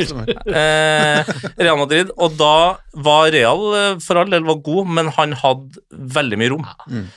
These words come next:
Speaker 2: Eh, og det tror jeg han lider litt av. Så hvis jeg skulle ha sagt noe, så hadde jeg sagt, eh, åh,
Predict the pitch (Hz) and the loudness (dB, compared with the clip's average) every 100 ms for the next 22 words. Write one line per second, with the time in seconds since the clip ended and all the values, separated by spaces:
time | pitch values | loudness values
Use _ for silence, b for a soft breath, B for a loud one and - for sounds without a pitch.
0 | B B 143 143 139 139 139 139 143 135 | B B 0 2 4 4 4 2 -2 -4
1 | - 147 131 131 131 131 131 131 131 131 | -8 -8 -2 2 4 4 2 2 0 -2
2 | 131 143 120 113 113 113 113 120 113 110 | -4 -2 2 2 2 0 -2 -4 -4 -6
3 | 107 127 127 120 113 - - - 156 151 | -6 -6 0 0 -2 -16 -14 -2 2 2
4 | 151 B B B - 165 160 165 139 151 | 2 B B B -4 -2 0 0 -2 -4
5 | - 196 180 175 165 127 123 120 123 123 | -6 -6 0 0 2 2 2 2 0 -4
6 | - 135 131 - - 131 127 123 120 123 | -6 -8 -10 -20 -8 -2 0 2 0 0
7 | 120 120 127 b b b b b b b | -2 -2 -6 b b b b b b b
8 | b b b _ - 107 82 | b b b _ -6 -6 -6